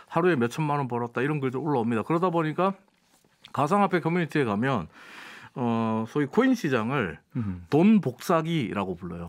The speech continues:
Speaker 2: 돈 복사기.
Speaker 1: 돈을 복사한다.
Speaker 2: 어.
Speaker 1: 아주 그냥 정말 돈을 쉽게 벌 수 있는 곳이다. 이렇게
Speaker 2: 음.
Speaker 1: 이야기를 해왔단 말이에요.
Speaker 2: 네.
Speaker 1: 그런 이야기 중에 하나가 이제 지금 손모 씨의 사례, 뭐 가상화폐를 가지고 사백억을 벌었다,
Speaker 2: 어허.
Speaker 1: 또 일 년 만에 삼십억을 벌었다는 한모 씨의 사례, 이런 것들로 나오고 있는데,
Speaker 2: 네.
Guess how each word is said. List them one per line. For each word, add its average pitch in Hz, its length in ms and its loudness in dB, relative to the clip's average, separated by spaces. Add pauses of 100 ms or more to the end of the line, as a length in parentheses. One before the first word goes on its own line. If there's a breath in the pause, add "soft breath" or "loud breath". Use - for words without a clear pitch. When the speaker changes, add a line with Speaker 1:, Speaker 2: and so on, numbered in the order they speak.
Speaker 2:
돈 123 180 2
복사기. 113 380 0
Speaker 1:
돈을 156 140 2 (100)
복사한다. 117 640 -2
Speaker 2:
어. 92 220 -4
Speaker 1:
아주 156 300 2
그냥 185 260 0
정말 156 280 -2 (280)
돈을 165 180 2
쉽게 247 260 -2
벌 190 160 4
수 151 100 -2
있는 120 200 2
곳이다. 101 340 -4 (200 loud breath)
이렇게 151 240 0
Speaker 2:
음. - 20 2
Speaker 1:
이야기를 117 240 -2
해왔단 110 360 -4
말이에요. 101 360 -2
Speaker 2:
네. 135 200 4
Speaker 1:
그런 247 360 6 (340 loud breath)
이야기 185 440 2
중에 170 260 -4
하나가 165 440 0
이제 120 340 0 (240 loud breath)
지금 120 160 -6
손모 160 260 0
씨의 135 220 -2
사례, 113 340 -2 (340 loud breath)
뭐 101 280 -2
가상화폐를 131 480 -2
가지고 107 180 -4
사백억을 117 400 -2
벌었다, 104 440 -4
Speaker 2:
어허. 92 420 -4
Speaker 1:
또 120 100 -2
일 165 140 2
년 165 120 2
만에 143 280 -2
삼십억을 147 480 -2
벌었다는 117 360 -2
한모 147 260 0
씨의 113 180 -4
사례, 101 240 -4
이런 131 240 -2
것들로 117 320 -6
나오고 107 300 -2
있는데, 107 520 0
Speaker 2:
네. 104 220 2